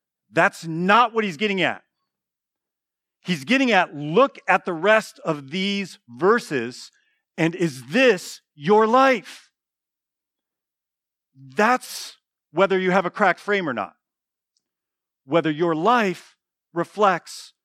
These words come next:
verse nine B to twenty-one. So I'm just looking at fourteen through sixteen. That's all we have time for.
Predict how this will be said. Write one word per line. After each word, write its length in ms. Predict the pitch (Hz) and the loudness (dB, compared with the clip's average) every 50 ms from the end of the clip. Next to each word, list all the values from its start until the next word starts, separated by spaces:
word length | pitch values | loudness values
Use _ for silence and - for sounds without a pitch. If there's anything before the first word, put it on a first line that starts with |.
| _ _ _ _ _ _ _ _ _ | _ _ _ _ _ _ _ _ _
verse 460 | 127 135 160 175 180 170 - - - - | -12 -6 -4 -4 -4 -4 -8 -14 -16 -8
nine 500 | 123 139 151 165 170 170 165 160 151 131 | -2 -2 0 0 0 -2 -2 -4 -6 -6
B 460 | 127 165 160 143 135 131 123 120 _ _ _ _ _ _ _ _ _ _ _ _ _ _ | -4 -4 -4 -4 -6 -8 -10 -12 _ _ _ _ _ _ _ _ _ _ _ _ _ _
to 100 | - 131 | -18 -18
twenty-one. 460 | - - 127 113 107 104 87 82 78 _ _ _ _ _ _ _ _ _ _ _ _ _ _ _ _ _ _ _ _ _ _ _ _ _ | -14 -12 -10 -10 -10 -10 -14 -16 -20 _ _ _ _ _ _ _ _ _ _ _ _ _ _ _ _ _ _ _ _ _ _ _ _ _
So 260 | - - 143 135 123 - | -12 -6 -4 -4 -4 -2
I'm 240 | 147 147 170 175 | -2 -2 -2 0
just 200 | 160 170 151 - | -2 -6 -8 -6
looking 260 | 165 160 - - 147 143 | -8 -8 -6 -6 -8 -8
at 80 | 135 | -8
fourteen 420 | - 151 151 147 - - 143 139 127 | -6 -8 -8 -8 -8 -8 -10 -10 -10
through 140 | - 131 | -12 -14
sixteen. 680 | 113 - - 156 - - - - 147 143 143 143 147 139 _ _ _ _ _ _ _ _ _ _ _ _ _ _ _ _ - | -14 -8 -8 -8 -8 -10 -12 -10 -8 -8 -8 -8 -10 -14 _ _ _ _ _ _ _ _ _ _ _ _ _ _ _ _ -10
That's 160 | 127 123 - | -10 -6 -4
all 180 | 151 143 139 135 | -2 -2 -2 -4
we 100 | 131 135 | -4 -8
have 160 | 135 117 _ | -8 -10 _
time 340 | - - 175 160 143 143 135 | -12 -10 -8 -8 -8 -8 -10
for. 420 | - 147 143 131 131 131 139 _ | -12 -10 -8 -6 -6 -8 -8 _